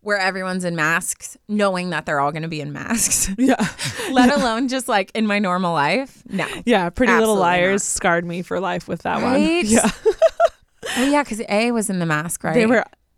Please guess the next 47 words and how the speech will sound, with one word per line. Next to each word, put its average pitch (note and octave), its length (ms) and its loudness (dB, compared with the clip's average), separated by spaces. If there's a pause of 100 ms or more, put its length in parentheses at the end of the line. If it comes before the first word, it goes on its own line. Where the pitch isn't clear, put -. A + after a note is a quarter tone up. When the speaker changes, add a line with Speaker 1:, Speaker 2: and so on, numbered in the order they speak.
(120)
Speaker 2:
yeah, F#3+ 380 0
there G3+ 100 0
were G3+ 100 4
so G#3 220 2
many, G#3+ 240 0
like, F3+ 240 -2
mask F#3+ 420 -2
Speaker 1:
<sighs> F3+ 80 2
Speaker 2:
moments E3+ 460 -2
'cause F#3 220 -4
in F#3+ 140 -4
that F3 180 -4
show. F3+ 420 -2
Speaker 1:
No. F#3+ 460 -6
Speaker 2:
I, E3+ 60 -2
I E3 40 -2
can't, D#3+ 300 -12 (180)
I F3+ 40 -12
can't D#3+ 200 -6
handle F#3+ 220 -6
Speaker 1:
I - 20 -6
Speaker 2:
it. D#3+ 40 -6
Speaker 1:
hate D#3+ 200 -4
masks. D3+ 480 -8
Speaker 2:
Bad, G3+ 240 2
Speaker 1:
I E3+ 40 -4
hate D#3+ 200 -10
Speaker 2:
it's E3+ 120 -12
Speaker 1:
them. C#3+ 80 -4
Speaker 2:
bad F3 60 0
Speaker 1:
I F3 60 0
hate F3 60 -2
them. F3 140 -10
Speaker 2:
situation. F3 560 -4 (1900)
Wow. F3+ 680 0 (420)
<sighs> - 440 -4
Deep B3 200 -4
breaths. F3+ 580 0
Speaker 1:
Deep G#3 200 -14
breath. - 260 -12
Speaker 2:
Moral C4+ 300 4
of G#3+ 80 0
the G3+ 80 -4
story F#3 420 2
here, F#3+ 360 0
guys. G3 440 0 (320)
Don't G#3 540 -2